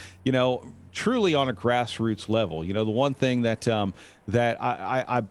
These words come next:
proud to have been a part of is literally just grassroots campaign,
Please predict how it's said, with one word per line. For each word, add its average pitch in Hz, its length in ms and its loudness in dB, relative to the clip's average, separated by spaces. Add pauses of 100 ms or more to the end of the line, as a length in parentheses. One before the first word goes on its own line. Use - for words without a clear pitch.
proud 160 340 2
to 143 120 0
have 123 200 2
been 127 160 4
a 113 140 2
part - 460 0
of 85 360 0
is 110 560 -2
literally 147 380 0
just 131 220 -2
grassroots 117 520 0
campaign, 98 540 -2